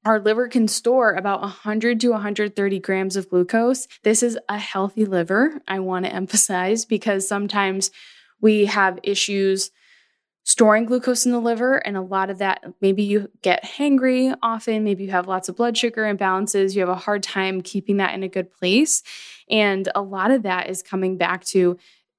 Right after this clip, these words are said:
can your liver actually do this properly? Does it have enough thyroid hormone? Does it have enough potassium? Is it getting amino acids from your diet, from protein? So we should be able to store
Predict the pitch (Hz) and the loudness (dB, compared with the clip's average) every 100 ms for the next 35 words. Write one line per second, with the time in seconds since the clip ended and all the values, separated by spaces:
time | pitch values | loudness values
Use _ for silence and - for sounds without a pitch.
0 | _ _ _ - 196 196 196 190 185 185 | _ _ _ 0 2 2 0 0 0 -2
1 | 180 180 180 - 185 180 180 180 - 175 | -2 -4 -6 -4 -4 -4 -4 -4 -2 -2
2 | 175 - - - 170 180 175 180 208 214 | 0 -2 -4 -4 -6 -4 -4 -2 -2 -2
3 | - 226 226 233 214 196 - - - - | -2 -2 -2 -2 -2 -2 -2 -6 -6 -4
4 | 190 202 202 - 226 - 285 311 - - | -2 -2 -2 -4 -4 0 0 2 0 -2
5 | - - 196 185 190 185 202 214 220 226 | -4 -4 -2 -2 -2 -2 0 0 2 4
6 | 214 208 208 202 - 208 202 202 202 185 | 2 0 -2 -4 2 2 2 0 0 0
7 | - 190 180 - 208 208 - - - - | -2 -4 -4 0 0 -2 -4 -6 -8 -12
8 | - - - - - 202 233 262 - 320 | -14 -16 -12 2 2 2 -2 -2 2 2
9 | 359 269 220 214 226 220 196 - - 214 | 4 2 2 2 0 -6 -6 -6 0 2
10 | 214 180 180 | 4 2 0